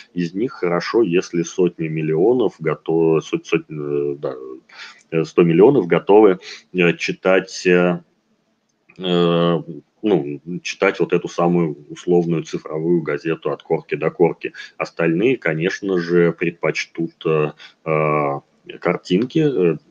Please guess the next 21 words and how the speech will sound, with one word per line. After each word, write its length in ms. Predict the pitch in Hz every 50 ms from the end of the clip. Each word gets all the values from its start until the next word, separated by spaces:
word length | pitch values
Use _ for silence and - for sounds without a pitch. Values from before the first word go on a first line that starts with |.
| _ - -
желательно 500 | 80 82 87 85 82 82 - 73 71 71
движущиеся 680 | 73 80 104 120 - - - - 135 123 - - -
картинки, 680 | - 123 123 120 - - 117 110 107 107 - - 101 - - - - - _ _ -
э, 400 | 87 85 82 82 80 80 82 -
и, 600 | - 87 87 92 98 101 110 107 104 104 104 101 _ _ _ _ _ -
э, 400 | - 82 78 78 78 78 78 71 67 _ _ _ _ _ _ _ _ _ _ _ _ _ _ _ _ _ _ - - _ _ _ - - _ - - - 50 _ _ - _ _ - _ -
и, 180 | - 87 - - - _ _ _
и 180 | - 107 104
мы 420 | 98 98 98 98 98 95 92 92 98
видим, 560 | 80 78 87 90 104 120 127 127 139 131 117
что 720 | - - - _ - 92 92 92 90 90 90 87 82 - - _ _ _ _ _ _ _ _ _ _ _ _ _ _ _ _ _ _ _ _ _ _ 117 _ _ _ _ _ _ _ _ _ _ - - 107 104 98 87 - -
те, 260 | - - 107 101 98
к-, 120 | - - - - -
э, 320 | 98 95 95 92 92 90 87 -
те, 180 | 98 92 90
те, 260 | 87 - - 101 95
кто 440 | 90 - - - - 92 92 90 90
соби-, 640 | 85 - 92 87 85 87 85 85 85 87 82 87 87 82
те, 180 | - 104 95
кто 260 | 90 - - - 90 87
готов, 440 | 87 90 87 - - 92 90 85